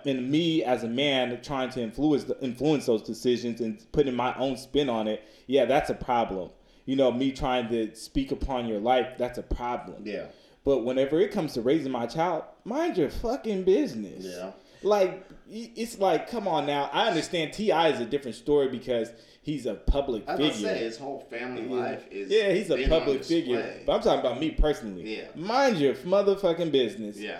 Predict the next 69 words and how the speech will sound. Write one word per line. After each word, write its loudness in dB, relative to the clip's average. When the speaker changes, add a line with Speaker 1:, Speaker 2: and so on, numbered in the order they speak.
Speaker 1:
Like, 4
it, -2
I'm 2
not 2
talking 0
about 0
checking -2
hymens. -2
I'm 0
not 0
gonna -4
be -6
doing -4
all -8
that. -8
Speaker 2:
Yeah. -2
Speaker 1:
I, 4
I 2
don't 2
have 0
time 0
for -6
that. -4
I, -2
I, -4
like, 0
I, 4
I 0
have 2
sons, -2
and -4
I, 0
I -4
talk -2
to -10
them -10
about -10
things. -16
And -4
Speaker 2:
Yeah. 0
Speaker 1:
I, 2
I'm 0
like 0
you. -2
I 2
want -2
an -2
open -4
door, -2
open -4
door -2
thing. -10
I 0
don't 0
want -4
them -8
to -6
fear -6
me. -12
Speaker 2:
Yeah. -8
Speaker 1:
I 0
want -2
to -4
have -6
an -8
open -6
door 0
policy -4
where -4